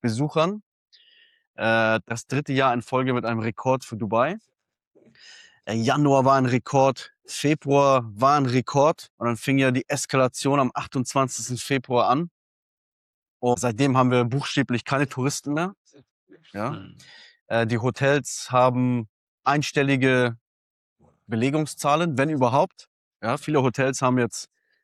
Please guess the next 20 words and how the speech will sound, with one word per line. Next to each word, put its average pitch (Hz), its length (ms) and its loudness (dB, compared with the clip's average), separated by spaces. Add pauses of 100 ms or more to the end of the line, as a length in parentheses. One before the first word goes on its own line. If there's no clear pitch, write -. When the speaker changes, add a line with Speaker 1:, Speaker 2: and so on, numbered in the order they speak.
(140)
Speaker 1:
auch 117 120 -6
zugemacht 175 640 2
oder 127 200 0
konsolidiert. 131 960 0
Ja, 120 100 -2
ich 120 100 -4
meine, 123 140 0
so 113 120 -4
Gruppen 127 320 -2
wie 127 40 2
Jumeirah 131 480 0
zum 147 160 -6
Beispiel, 139 320 -2
die 113 120 -6
ja 110 160 -2
viele 156 280 -2
Hotels 139 380 -2
in 120 80 -4
Dubai 123 320 0
haben, 123 340 0